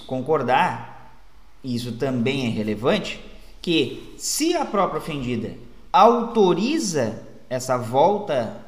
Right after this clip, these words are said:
de convivência e de aproximação, qual o sentido da tipicidade, ou seja, ser considerado um fato típico, esse tipo de conduta?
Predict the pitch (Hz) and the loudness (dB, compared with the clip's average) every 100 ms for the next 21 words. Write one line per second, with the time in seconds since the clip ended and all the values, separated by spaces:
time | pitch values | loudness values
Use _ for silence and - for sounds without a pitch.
0 | - 120 117 117 107 104 131 220 - 135 | -8 -8 -4 -2 -2 -2 -2 0 -2 -4
1 | 95 117 - - - - 117 120 113 123 | -8 -12 -18 -18 -18 -12 -4 -2 0 0
2 | 120 120 120 - 117 107 - 139 214 - | 0 0 -4 -2 -2 -2 -2 0 0 0
3 | - - - - - - - - - - | -6 -14 -18 -18 -18 -18 -18 -18 -18 -4
4 | 175 202 196 220 196 - - 190 165 120 | -2 0 -2 -4 -4 -4 -6 -6 -6 -8
5 | - - - - - 123 120 147 - - | -10 -16 -18 -18 -8 -6 -4 -6 -8 -8
6 | - 127 113 110 113 175 - 120 113 135 | -6 -2 -2 0 -2 -6 -10 -8 -4 -2
7 | 117 101 - - - 147 160 120 104 131 | -2 -4 -8 -10 -4 0 0 0 -6 -6
8 | 139 - 131 127 120 120 - - 160 - | 0 0 0 -4 -6 -6 -10 -6 -6 -6
9 | 127 127 285 - - - - - - - | -8 -8 -12 -12 -18 -20 -20 -20 -20 -20
10 | - - - - - - - - - - | -20 -20 -20 -20 -20 -20 -20 -20 -20 -20
11 | - - - - - - - - - - | -20 -20 -20 -20 -20 -20 -20 -20 -20 -20
12 | - - - - - - - - 170 165 | -20 -20 -20 -20 -20 -20 -20 -4 -2 0
13 | 170 180 - - 139 123 107 - | -4 -6 -8 -8 -4 -4 -4 -8